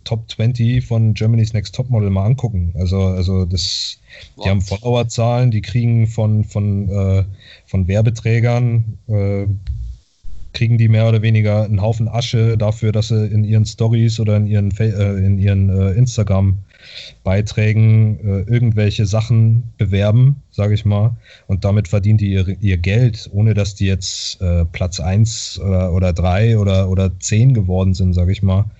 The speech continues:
Speaker 1: Und von daher glaub ich, dass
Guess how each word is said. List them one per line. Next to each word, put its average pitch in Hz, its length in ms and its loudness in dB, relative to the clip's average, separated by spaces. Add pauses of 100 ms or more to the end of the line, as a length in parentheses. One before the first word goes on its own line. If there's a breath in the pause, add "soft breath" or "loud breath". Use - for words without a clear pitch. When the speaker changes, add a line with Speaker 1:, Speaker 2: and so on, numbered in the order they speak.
(600 loud breath)
Speaker 1:
Und 95 180 0
von 92 160 0
daher 98 320 2
glaub 95 640 -2
ich, 113 440 0
dass - 520 -4